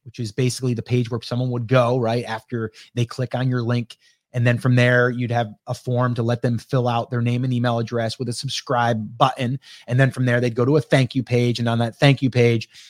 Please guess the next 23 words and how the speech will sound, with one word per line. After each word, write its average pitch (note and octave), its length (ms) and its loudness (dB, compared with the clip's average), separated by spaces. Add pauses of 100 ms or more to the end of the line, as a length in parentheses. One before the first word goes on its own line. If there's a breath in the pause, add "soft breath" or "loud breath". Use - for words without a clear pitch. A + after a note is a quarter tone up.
they B2 140 2
would A#2 100 4
then A#2 220 6
be A2+ 180 0
redirected A2+ 720 0
over A2+ 400 0
to, A2 400 -4 (380 soft breath)
uh, G#2 260 -6
your A2+ 240 -2
shop. G2 460 -6 (280 soft breath)
Um, A2+ 200 2
so G#3 120 4
that's A3+ 120 6
what B3+ 120 2
we F3 80 6
call C#3 380 4 (380)
kind G3 160 0
of D3+ 40 2
like C#3+ 160 4
a A#2+ 100 0
mini A#2+ 360 0
funnel. G#2 420 -10 (800)
Um, C#3+ 300 6